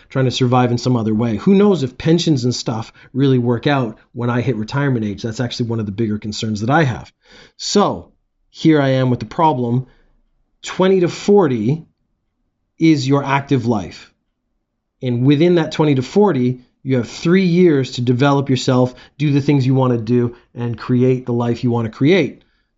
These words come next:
to be who you wanna be and be happy. Three years out of twenty years is not a lot of time. How much time do you wanna dedicate to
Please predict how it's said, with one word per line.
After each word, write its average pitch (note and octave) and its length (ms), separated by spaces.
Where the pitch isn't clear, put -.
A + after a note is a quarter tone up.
to B2 100
be C#3+ 400
who D3 160
you C3+ 160
wanna B2+ 240
be A#2 380
and A#2 160
be A#2+ 140
happy. C3+ 640
Three G3+ 340
years G#3 260
out E3 100
of D3 60
twenty E3 260
years D#3+ 180
is A#2+ 140
not C3 160
a B2 40
lot A2 180
of F#2 80
time. A2+ 320
How F3 200
much F#3 260
time E3 320
do C#3 80
you D3 100
wanna B2+ 220
dedicate B2 720
to C3 460